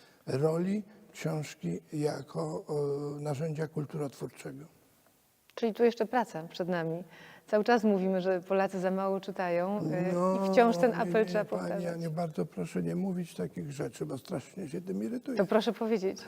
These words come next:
Speaker 1: Nie, p-, to stwierdzenie, że Polacy nie czytają albo że nie chcą czytać,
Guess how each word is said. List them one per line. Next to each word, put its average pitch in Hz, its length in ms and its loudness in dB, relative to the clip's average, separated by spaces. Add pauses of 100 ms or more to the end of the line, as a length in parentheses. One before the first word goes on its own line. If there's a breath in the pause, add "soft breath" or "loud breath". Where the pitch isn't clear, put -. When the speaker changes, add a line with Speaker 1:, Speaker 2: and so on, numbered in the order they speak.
(120)
Speaker 1:
Nie, 160 240 6
p-, - 460 -4 (100)
to 233 280 4
stwierdzenie, 170 800 2
że 135 140 2
Polacy 156 520 -2
nie 139 140 -6
czytają 127 560 -6
albo 147 240 -4
że 139 140 0
nie 175 200 0
chcą 127 280 -6
czytać, - 500 -14